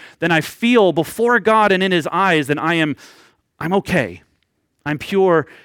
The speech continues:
and I'm clean. And we see in this time, there's a lot of conversations about that. Lots of talk about what makes a person clean with God.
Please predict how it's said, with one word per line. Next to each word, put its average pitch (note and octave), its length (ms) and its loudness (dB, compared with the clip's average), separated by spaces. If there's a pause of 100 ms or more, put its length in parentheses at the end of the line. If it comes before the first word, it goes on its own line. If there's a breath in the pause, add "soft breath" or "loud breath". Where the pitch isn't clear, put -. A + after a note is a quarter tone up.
(140)
and C#3+ 160 0
I'm B2+ 140 -2
clean. G2+ 480 -6 (1300)
And C#3+ 100 -6
we D3 80 0
see F#3+ 220 2
in E3 80 2
this D3 160 0
time, F3+ 240 2
there's C3 120 -2
a C#3 60 -4
lot D3 140 4
of C#3 80 -2
conversations D3+ 840 -2
about A#2+ 380 -4
that. G#2 240 -4 (160 loud breath)
Lots F#3 340 2
of G#3 80 0
talk F3 380 -2
about C3+ 300 -2
what D#3+ 200 0
makes D#3 360 -4
a - 40 -8
person C#3 560 -4 (380 loud breath)
clean C3 640 -4 (220 soft breath)
with C3 280 0
God. G2+ 460 -2